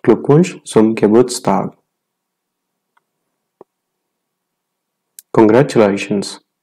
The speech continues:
Herzlichen Glückwunsch. Herzlichen Glückwunsch. Herzlichen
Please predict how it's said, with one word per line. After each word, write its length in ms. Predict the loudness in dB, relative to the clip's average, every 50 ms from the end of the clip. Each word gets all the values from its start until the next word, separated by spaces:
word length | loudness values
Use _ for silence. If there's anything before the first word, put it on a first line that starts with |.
| _ _ _ _ _ -20 -20 -20 -20 _ _ _
Herzlichen 680 | -4 -4 -4 0 2 2 2 4 4 4 4 4 4
Glückwunsch. 680 | 2 0 0 0 0 0 0 0 -2 -4 -10 -14 -18 _ _ _ _ _ _ _ _ _ _ _ _ _ _ _ _ _
Herzlichen 920 | -2 -2 -2 -2 -6 -2 0 0 0 0 0 -2 0 0 0 0 -2 -8 -2
Glückwunsch. 680 | 2 2 2 2 4 2 2 2 2 -2 -6 -12 -18 -20 _ _ _ _ _ _ _ _ _ _ _ _ _ _ _ _ _ _ _ _ _ _
Herzlichen 1000 | _ -2 -2 -2 -2 -2 -2 2 4 4 4 2 2 4 4 4 4 2 -2 -8